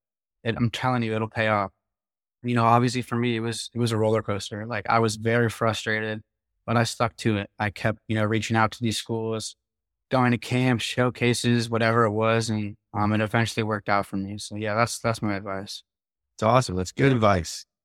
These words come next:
Speaker 2: Well, you've been awesome. I need to finish by asking you just a couple lighthearted questions. Get to know Nick Morabito a little bit.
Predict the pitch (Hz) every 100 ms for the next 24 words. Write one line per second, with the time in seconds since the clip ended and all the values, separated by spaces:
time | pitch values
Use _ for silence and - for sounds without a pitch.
0 | _ _ 98 107 120 127 127 127 - 110
1 | 107 117 117 - 120 113 - - - 104
2 | 107 107 113 104 - 92 110 - 104 110
3 | 110 107 98 110 104 - 92 80 - _
4 | _ 110 - 107 107 104 104 101 107 101
5 | 101 98 90 87 87 78 80